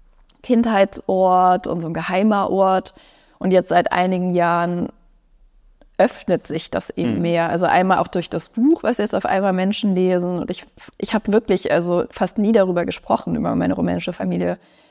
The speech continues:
Speaker 1: gesprochen, ähm, aus unterschiedlichen Gründen. Und ja, jetzt durch das Buch hat das ganz viel angestoßen, aber auch eben durch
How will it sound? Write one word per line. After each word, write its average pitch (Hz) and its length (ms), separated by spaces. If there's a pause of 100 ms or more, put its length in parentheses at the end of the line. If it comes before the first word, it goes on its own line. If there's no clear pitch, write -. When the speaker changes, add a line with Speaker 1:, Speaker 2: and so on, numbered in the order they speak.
(120)
Speaker 1:
gesprochen, 208 840
ähm, 175 460
aus - 160
unterschiedlichen 196 640
Gründen. 233 680 (880)
Und 185 840 (320)
ja, 180 160
jetzt 175 280
durch 196 120
das - 160
Buch 285 240 (100)
hat 226 160
das 202 120
ganz 208 180
viel - 80
angestoßen, 190 640
aber 175 260
auch 160 180
eben 175 460
durch 170 720